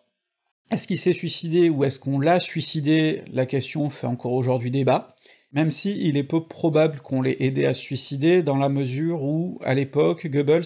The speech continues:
avait déjà géré un suicide similaire dans le monde du cinéma pas longtemps avant, qui suscitait beaucoup de rumeurs,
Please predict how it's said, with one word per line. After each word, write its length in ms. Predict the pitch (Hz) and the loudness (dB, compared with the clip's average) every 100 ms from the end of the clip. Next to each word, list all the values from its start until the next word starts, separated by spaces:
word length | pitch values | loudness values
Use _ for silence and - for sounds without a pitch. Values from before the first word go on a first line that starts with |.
| 160 | -2
avait 180 | 131 131 | -2 0
déjà 400 | 143 160 151 131 | 0 2 4 2
géré 420 | 117 127 143 170 | 0 0 2 2
un 160 | - | 0
suicide 420 | 135 - 147 160 131 | -4 -4 -6 -6 -6
similaire 520 | - 160 156 160 139 | -4 -2 0 0 0
dans 80 | 123 | -2
le 80 | |
monde 160 | 147 151 | -2 -2
du 100 | 143 | -4
cinéma 400 | 139 143 147 147 | -4 -4 -2 0
pas 140 | 143 | 0
longtemps 260 | 139 139 143 | -2 -2 -2
avant, 380 | 123 117 139 160 | 0 0 -2 -4
qui 100 | - | -10
suscitait 420 | - 120 127 131 | -12 -10 -6 -4
beaucoup 280 | 123 156 175 | -2 -2 -2
de 60 | |
rumeurs, 460 | 127 131 131 165 | 0 0 0 -2